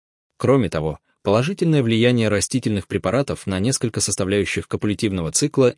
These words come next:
и эректильную функцию подтверждено рядом клинических исследований. Якорцы стелющиеся, Tribulus terrestris, Т Т,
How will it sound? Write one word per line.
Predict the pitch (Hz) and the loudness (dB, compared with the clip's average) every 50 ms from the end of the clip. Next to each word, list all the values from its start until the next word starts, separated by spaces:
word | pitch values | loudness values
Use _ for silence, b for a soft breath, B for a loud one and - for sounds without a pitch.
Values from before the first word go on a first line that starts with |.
| _ _ | _ _
и | 120 117 113 | 0 2 2
эректильную | 110 110 - - - 117 101 90 82 | 2 0 -2 -2 -2 0 0 -2 -4
функцию | 80 - - 156 160 - - - 135 123 | -2 -2 -2 -2 0 0 0 0 0 0
подтверждено | - - 117 110 - - 117 110 92 92 104 98 98 117 | 2 0 -2 -2 0 0 0 0 0 -2 -2 0 0 0
рядом | 135 131 110 107 107 117 113 107 | 2 2 2 2 0 0 -2 -2
клинических | - 113 113 107 95 85 - - - - - - - | -2 0 0 0 0 -2 -4 -6 -6 -6 -6 -6 -4
исследований. | 101 - - 135 113 90 82 78 76 69 - - _ _ _ _ _ _ _ _ _ _ _ _ _ _ _ _ _ _ _ _ _ | -4 0 2 2 2 2 0 -4 -6 -8 -12 -16 _ _ _ _ _ _ _ _ _ _ _ _ _ _ _ _ _ _ _ _ _
Якорцы | - 80 80 98 123 123 - - - - 117 104 | -6 0 0 0 2 0 -2 -4 -2 -2 -2 -2
стелющиеся, | - - 175 156 107 - - - 80 76 - - 78 67 - _ _ - | 2 2 4 4 2 0 -2 -4 -4 -4 -4 -4 -6 -8 -10 _ _ -2
Tribulus | 110 113 107 104 110 104 95 87 - - | -2 -2 0 0 0 0 0 -2 -4 -2
terrestris, | - 101 92 90 - - - 120 127 123 - - - _ _ | -2 -2 -2 -2 -4 -2 -2 0 0 0 -2 -4 -6 _ _
Т | - 110 98 | 0 2 2
Т, | 87 - 90 80 - | 2 0 -4 -6 -6